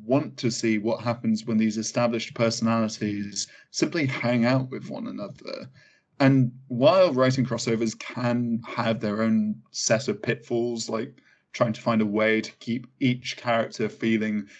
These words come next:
consistent with what we know of them, or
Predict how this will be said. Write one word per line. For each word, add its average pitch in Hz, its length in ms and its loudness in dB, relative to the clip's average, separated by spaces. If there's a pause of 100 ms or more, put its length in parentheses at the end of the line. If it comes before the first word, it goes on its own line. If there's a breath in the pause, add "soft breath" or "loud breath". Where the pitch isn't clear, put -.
(200 loud breath)
consistent 110 680 0
with 113 160 -2
what 110 180 -4
we 113 100 0
know 107 260 2
of 117 160 0
them, 127 340 4
or 104 260 0